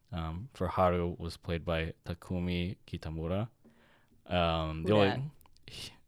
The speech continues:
Speaker 1: uh, well, he played Takemichi in the live action Toko-, Tokyo Revengers film. And I think I had told you this prior to watching this movie. I was like, "Oh, the guy who plays Haru is the same guy who played Takemichi." But I got that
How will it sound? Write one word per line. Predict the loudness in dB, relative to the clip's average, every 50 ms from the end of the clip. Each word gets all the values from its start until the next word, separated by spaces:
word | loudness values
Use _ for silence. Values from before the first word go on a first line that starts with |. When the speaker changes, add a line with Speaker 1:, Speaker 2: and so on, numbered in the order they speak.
| -20 -20 0 _
Speaker 1:
uh, | 10 12 12 12 12 12 12 10
well, | 10 8 8 8 8 4 -4 -18 -20 -20 -20 -20 -20 -20 -20 -20 -12 -10 -8
he | 4 6 6 6
played | 8 10 10 12 12 12 12 12 10 6 2 0
Takemichi | 2 4 4 6 6 6 6 6 6 4 4 2 2 4 4 4 4 2 -2 -6 -2 0
in | 0 2 2
the | 2 2 2
live | 4 6 8 8 8 6 4
action | 4 4 4 2 0 -2 -2 0 0 -2 -2
Toko-, | 0 0 0 0 0 -2 -4 -4 -6 -12 -12 0
Tokyo | 2 2 2 4 4 4 4 4
Revengers | 2 0 -4 -2 -2 -2 -2 -2 -2 -4 -6 -6 -8 -8
film. | -10 -10 -10 -8 -8 -10 -10 -2
And | 4 4
I | 6 6
think | 6 8 8
I | 8
had | 8 8
told | 6 6 6 6 6 2
you | 0 0
this | 2 2 0 0 -2 -4 -8 -10 -16 -20 -20 -20 -20 -20 -6
prior | 2 4 4 6 6
to | 6 6
watching | 6 6 6 4 2 0 -2 -2 -2
this | -2 -2 -4
movie. | -4 -4 -2 -2
I | -2
was | -2
like, | -4 -4 -4 -2
"Oh, | 0 2 2 2 2
the | 0 -4 -4
guy | -2 -2 0 0
who | -2 -4
plays | -6 -6 -4 -2 0 0 0 0 -2 -4 -6 -8 -8 -10 -12 -6
Haru | -2 0 0 2 2 0 -2 -4
is | -6 -8 -8 -10 -12 -12
the | -12 -12
same | -10 -10 -10 -8
guy | -6 -6 -6
who | -6
played | -6 -6 -4 -4
Takemichi." | -4 -6 -6 -6 -8 -8 -8 -10 -12 -8
But | -6 -6 -4 -2 0
I | 0 0
got | 2 4 4 4 4 4
that | 4 4 4 4 0